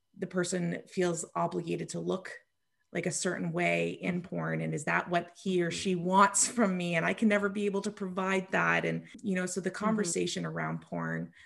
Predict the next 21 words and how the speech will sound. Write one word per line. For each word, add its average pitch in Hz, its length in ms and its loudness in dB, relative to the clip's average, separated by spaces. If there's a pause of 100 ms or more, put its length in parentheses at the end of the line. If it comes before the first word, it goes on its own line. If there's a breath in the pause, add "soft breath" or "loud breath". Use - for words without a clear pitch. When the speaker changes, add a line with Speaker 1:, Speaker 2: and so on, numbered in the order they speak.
(260 soft breath)
Speaker 1:
i-, 175 260 0
is 170 140 -2
a 175 80 -2
really 170 240 0
important 180 500 -4
conversation, 208 800 -2 (120)
and 175 320 0
not, 208 320 -2
not 220 220 0
so 220 100 -2
much 202 140 0
about 175 180 -2
accountability, 175 760 -2
but 226 140 -2
in 175 80 -2
so 180 180 -4
much 175 220 -2
in 175 100 -4
terms 170 240 -6
of, 175 120 -6
like, 175 220 -4